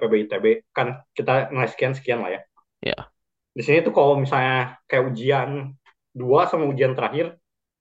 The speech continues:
Speaker 1: rata-ratanya jelek di katrol.
Speaker 2: Hmm. I see.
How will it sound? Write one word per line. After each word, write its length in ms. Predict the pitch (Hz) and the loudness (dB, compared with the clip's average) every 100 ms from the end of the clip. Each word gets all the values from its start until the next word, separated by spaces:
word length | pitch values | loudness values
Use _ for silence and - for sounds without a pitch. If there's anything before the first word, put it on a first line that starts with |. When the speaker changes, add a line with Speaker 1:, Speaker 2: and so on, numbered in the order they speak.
| _ 135 | _ -4
Speaker 1:
rata-ratanya 500 | 131 135 131 147 135 113 | -4 -2 -4 -2 -4 -2
jelek 240 | 113 165 - _ _ - | -2 -2 -4 _ _ -14
di 80 | 120 110 - | -10 -10 -8
katrol. 280 | 160 110 92 - _ _ _ _ _ _ - | -8 -6 -6 -8 _ _ _ _ _ _ -8
Speaker 2:
Hmm. 220 | 123 85 _ _ _ _ _ _ _ _ _ _ _ _ _ _ _ _ _ _ | -8 -8 _ _ _ _ _ _ _ _ _ _ _ _ _ _ _ _ _ _
I 40 | - | -16
see. 280 | - - | -10 -10